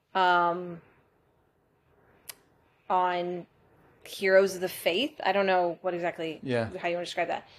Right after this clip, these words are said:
Speaker 1: And they've been combined into one volume called Twenty-one Servants of Sovereign Joy.
Speaker 2: Mm-hmm.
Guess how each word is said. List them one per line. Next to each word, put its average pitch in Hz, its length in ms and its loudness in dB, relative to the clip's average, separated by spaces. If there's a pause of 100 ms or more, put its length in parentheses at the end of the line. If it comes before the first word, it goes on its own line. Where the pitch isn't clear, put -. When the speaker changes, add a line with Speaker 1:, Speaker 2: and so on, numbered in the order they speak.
(360)
Speaker 1:
And 220 160 6
they've 226 200 6
been 285 200 10
combined 233 420 8
into 202 180 4
one 196 200 2
volume 175 420 -2 (220)
called 170 380 0 (140)
Twenty-one 180 460 -4
Servants 170 400 -4
of 165 120 -8
Sovereign 175 1120 -8
Joy. 180 440 -6
Speaker 2:
Mm-hmm. 127 240 -6